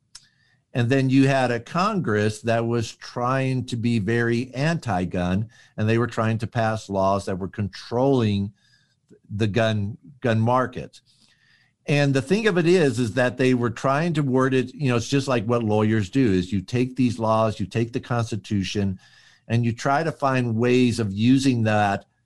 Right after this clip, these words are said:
to get what you want. So Congress cannot pass gun laws per se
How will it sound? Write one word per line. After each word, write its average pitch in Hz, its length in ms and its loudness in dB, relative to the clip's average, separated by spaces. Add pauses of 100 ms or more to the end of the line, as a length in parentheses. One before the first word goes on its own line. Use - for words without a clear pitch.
(160)
to 113 100 -4
get 110 320 -4
what 104 240 -6
you 110 120 0
want. 120 360 -2 (680)
So 113 540 0 (360)
Congress 190 520 0
cannot 135 560 -2
pass 123 400 0
gun 123 500 -2
laws 95 360 0
per 98 280 -6
se 110 720 0